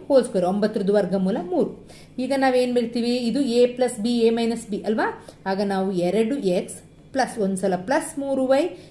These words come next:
ಇನ್ನೊಂದ್ಸಲ ಎರಡು ಎಕ್ಸ್ ಮೈನಸ್ ಮೂರು ವೈ ಅಂತ ಬರಿತೀವಿ.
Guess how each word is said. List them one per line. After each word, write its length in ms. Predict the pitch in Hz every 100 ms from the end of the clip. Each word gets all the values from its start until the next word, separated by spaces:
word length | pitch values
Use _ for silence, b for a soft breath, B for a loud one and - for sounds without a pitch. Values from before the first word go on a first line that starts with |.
| B 202
ಇನ್ನೊಂದ್ಸಲ 380 | 202 185 214 269 440 - B B 185
ಎರಡು 420 | 180 175 196 190
ಎಕ್ಸ್ 680 | 185 254 - - - - 175
ಮೈನಸ್ 840 | 165 160 165 320 - - - -
ಮೂರು 300 | 175 185 180
ವೈ 300 | 156 147 143
ಅಂತ 200 | 143 -
ಬರಿತೀವಿ. 400 | 339 196 143 -